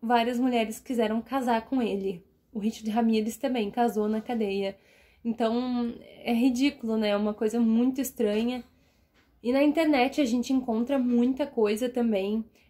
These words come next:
Tem muitos sites também. Eu vou deixar aqui na descrição o que tem no livro. É vários livros, ah, nossa, muitas coisas, né? Agora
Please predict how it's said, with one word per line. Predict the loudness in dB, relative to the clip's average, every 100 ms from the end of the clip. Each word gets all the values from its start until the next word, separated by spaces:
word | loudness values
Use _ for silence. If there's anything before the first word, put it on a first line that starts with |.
| -6
Tem | 0
muitos | 2 2 0 -2
sites | 0 2 2 2 -2 -4 -6 -4
também. | -4 -2 -2 -4 -6 -8 _ -8
Eu |
vou | -4 -2
deixar | -2 -2 -2 -2
aqui | -2 0
na | 0
descrição | -2 -6 -6 -4 0 0 0 -4 -8 _ -6
o | -6
que | -6
tem | -8 -4 -2
no | 0 0
livro. | 0 -2 0 -2 -4 -8 _ _ -20 _ _ _ _ -6
É | -2
vários | 2 2 2 2 2 0 -2 -6 -4
livros, | 0 2 2 2 -2 -2 -6 -10 -14 _ _ _ _ _ -6
ah, | -2 0 0 -2 -2
nossa, | 0 2 0 0
muitas | 0 0 -2 -4 -4
coisas, | -2 0 0 -2 0
né? | -2 0 -2 -4 -4
Agora | -2 0 2 0